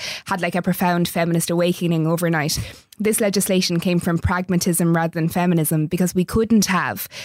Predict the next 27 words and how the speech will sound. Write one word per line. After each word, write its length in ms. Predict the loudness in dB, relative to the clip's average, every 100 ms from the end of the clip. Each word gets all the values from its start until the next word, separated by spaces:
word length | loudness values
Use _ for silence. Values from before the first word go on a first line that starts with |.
| -8
that 180 | -6 -4
super 280 | -2 0 0
popular 560 | 0 -2 0 2 2 0
abortion 420 | 0 0 2 2
law 140 | 2 2
that 120 | 0
would 120 | 0
allow 260 | 2 2 0
for 160 | -2
cases 420 | 0 0 0 0 0
like 240 | -2 -2
rape, 260 | 0 0 0
incest 360 | 0 0 -2
and 100 | 0
fatal 220 | 0 -2
fetal 280 | 0 0 0
abnormalities 540 | 0 0 0 0 0 2
only, 340 | 2 2 -2 -6 -16 -2
because 220 | 0 2
it 80 | 0
was 160 | 0
found 240 | 0 0 0
to 100 | 0
not 160 | 0
really 220 | 2 2 2
be 160 | -2
humane 580 | -2 0 2 2 0